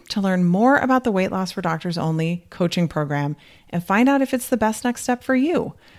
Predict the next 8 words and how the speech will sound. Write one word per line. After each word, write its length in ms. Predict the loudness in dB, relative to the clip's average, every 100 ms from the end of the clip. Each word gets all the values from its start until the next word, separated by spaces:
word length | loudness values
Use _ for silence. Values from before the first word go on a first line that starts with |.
| -14 0
whether 580 | 2 4 4 4 4
you 220 | 2 0 0
join 300 | 0 -2 -2
for 220 | -2 0
weight 260 | 2 4
loss, 420 | 4 2 2 -2 -4
weight 220 | -4 0
maintenance, 720 | 2 4 6 6 4 0